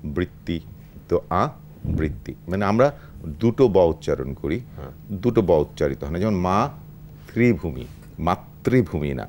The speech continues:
Speaker 1: দুইটা ত, মাতৃ না, মাতৃভূমি।
Speaker 2: আচ্ছা।
Speaker 1: সেরকম আবৃত্তি, আবৃত্তি,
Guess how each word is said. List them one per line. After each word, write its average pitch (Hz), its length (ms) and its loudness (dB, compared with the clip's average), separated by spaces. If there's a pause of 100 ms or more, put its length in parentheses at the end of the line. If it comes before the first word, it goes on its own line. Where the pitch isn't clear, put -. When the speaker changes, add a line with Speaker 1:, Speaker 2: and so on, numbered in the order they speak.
(100)
Speaker 1:
দুইটা 110 260 4
ত, - 100 0
মাতৃ 98 920 2
না, 92 200 -2 (200)
মাতৃভূমি। 82 760 -4
Speaker 2:
আচ্ছা। - 680 -18
Speaker 1:
সেরকম 101 360 -4 (100)
আবৃত্তি, 85 840 -4 (140)
আবৃত্তি, 82 560 -4